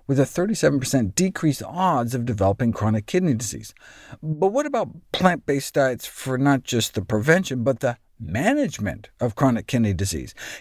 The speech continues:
Can comprehensive lifestyle change alter the course of chronic kidney disease? This was the case report of someone diagnosed with minimal changes disease.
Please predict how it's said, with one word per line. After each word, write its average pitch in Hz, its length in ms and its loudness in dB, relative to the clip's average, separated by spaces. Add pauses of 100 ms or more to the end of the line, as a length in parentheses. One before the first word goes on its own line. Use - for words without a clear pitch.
Can 160 160 2
comprehensive 233 720 0
lifestyle 147 480 2
change 143 280 -2 (120)
alter 151 340 2
the 110 120 -2
course 117 520 0
of 139 120 0
chronic 143 360 2
kidney 170 260 0
disease? 220 460 -6 (480)
This 156 480 4 (140)
was 156 160 2
the 151 100 -4
case 135 320 2
report 117 240 0
of 107 80 -2
someone 175 280 0
diagnosed 110 640 -2 (260)
with 127 200 0
minimal 117 400 2
changes 120 540 0
disease. 85 580 -2